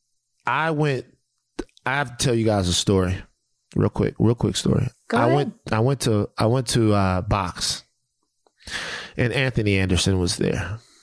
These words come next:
Speaker 2: You went where?
Speaker 1: To box. I went to the boxing
Speaker 2: Oh,
Speaker 1: gym.
Speaker 2: to box, to box. Okay.
Speaker 1: And Anthony Anderson, my friend, was there.
Speaker 2: Okay.
Speaker 1: <laughs> Okay, this is a true story.
Speaker 2: <laughs>
Speaker 1: Uh, Anthony Anderson, who's boxing at that gym because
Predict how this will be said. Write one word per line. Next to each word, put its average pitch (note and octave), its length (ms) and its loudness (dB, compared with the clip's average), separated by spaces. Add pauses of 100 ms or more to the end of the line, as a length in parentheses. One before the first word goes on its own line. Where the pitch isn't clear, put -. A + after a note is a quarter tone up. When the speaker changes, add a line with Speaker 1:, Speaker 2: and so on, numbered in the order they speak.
(120)
Speaker 2:
You A#3 80 4
went G#3+ 160 2
where? A#3+ 320 -2 (360)
Speaker 1:
To B2 80 0
box. - 560 -4 (320)
I - 40 0
went B2 140 0
to C3+ 60 2
the A#2+ 80 2
boxing C4 340 4
Speaker 2:
Oh, - 60 0
Speaker 1:
gym. - 120 4
Speaker 2:
to - 60 2
box, F#3+ 420 -4
to - 60 -2
box. E3+ 280 -4
Okay. D#3+ 200 -8
Speaker 1:
And - 120 2
Anthony C3+ 500 2
Anderson, G#2 400 2
my G2 200 4
friend, F#2+ 380 2
was F2+ 200 2
there. - 560 -4 (220)
Speaker 2:
Okay. G3+ 280 0
Speaker 1:
<laughs> - 60 -12 (680)
Okay, - 140 0
this - 220 2
is - 20 0
a C3 60 2
true - 220 0
story. - 480 0 (220)
Speaker 2:
<laughs> - 600 0
Speaker 1:
Uh, - 180 2
Anthony D#3+ 480 2
Anderson, B2+ 420 2
who's A#2 200 4
boxing C#3 420 0
at A#2 140 0
that G#2+ 180 2
gym F2+ 280 2
because E2+ 680 0